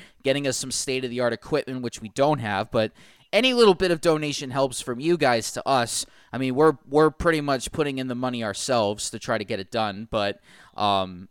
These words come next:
we've also got a new sponsor, which you heard at the beginning of the episode, for those of you listening on the podcasting platforms. So definitely check out Pocket Casts if you haven't already. I just wanted to say that really quickly. But now that that's all out of the way, Miss Anderson,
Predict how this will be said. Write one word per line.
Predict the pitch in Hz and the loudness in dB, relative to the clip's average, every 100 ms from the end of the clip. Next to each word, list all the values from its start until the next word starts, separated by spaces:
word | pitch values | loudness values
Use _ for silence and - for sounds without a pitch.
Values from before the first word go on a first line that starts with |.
| - | -10
we've | 123 139 139 | -4 0 4
also | 160 - 143 | 4 4 2
got | 147 143 | 2 2
a | |
new | 135 | -2
sponsor, | 127 - 123 123 156 | -4 0 0 0 -2
which | 139 - | -4 -4
you | 120 | -2
heard | 131 127 | -2 -2
at | |
the | 117 | -6
beginning | 113 104 135 127 | -6 -2 0 0
of | 104 | -6
the | 104 | -4
episode, | 98 110 - 110 107 | -6 -6 -4 -4 -6
for | 107 | -6
those | 117 107 | -6 -6
of | 110 | -8
you | 107 | -6
listening | 113 - 104 | -6 -8 -10
on | 104 | -10
the | 101 | -6
podcasting | 135 147 139 107 - 98 | 0 0 0 -4 -6 -12
platforms. | - 98 95 101 110 139 - - - - | -12 -10 -8 -10 -10 -12 -14 -20 -20 -14
So | - 131 120 113 - | 2 6 6 4 -2
definitely | 160 165 180 156 143 | 2 2 2 -6 -2
check | 156 147 | -2 2
out | 139 127 | 0 2
Pocket | 143 151 131 - | 0 0 -2 -4
Casts | 107 120 - | -2 -2 -6
if | - | -10
you | 104 | -4
haven't | 107 101 95 | -2 -2 -4
already. | 95 95 127 | -4 -4 -4
I | 123 | -6
just | 98 | -10
wanted | 110 104 101 | -10 -8 -6
to | 98 - _ _ | -6 -8 _ _
say | - 113 | -6 -2
that | 110 - | 0 0
really | 110 107 | -2 -2
quickly. | 135 131 - | -2 0 2
But | 135 170 175 - - - - | 6 8 8 4 -18 -18 6
now | 190 233 | 10 10
that | 214 - | 10 8
that's | 214 214 | 8 10
all | 214 170 | 8 8
out | 156 | 8
of | 139 | 6
the | 123 | 2
way, | 117 110 143 190 _ _ _ _ _ _ _ _ _ _ | 4 4 2 -2 _ _ _ _ _ _ _ _ _ _
Miss | 202 - | -8 0
Anderson, | 320 349 247 - 107 92 | 2 2 0 0 -2 -6